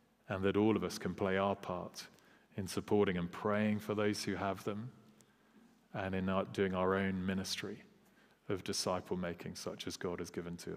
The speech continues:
us. Let's pray together. Our Father, we want to thank and praise you for the promise of life that is in Christ Jesus. We know it is only found in the word of the gospel, the good news of Jesus himself.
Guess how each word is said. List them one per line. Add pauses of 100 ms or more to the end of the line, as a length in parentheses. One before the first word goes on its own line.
us. (1080)
Let's
pray (300)
together. (3250)
Our
Father,
we
want
to
thank
and
praise
you
for
the
promise
of
life
that
is
in
Christ
Jesus.
We
know
it
is
only
found
in
the
word
of
the
gospel,
the
good
news
of
Jesus
himself.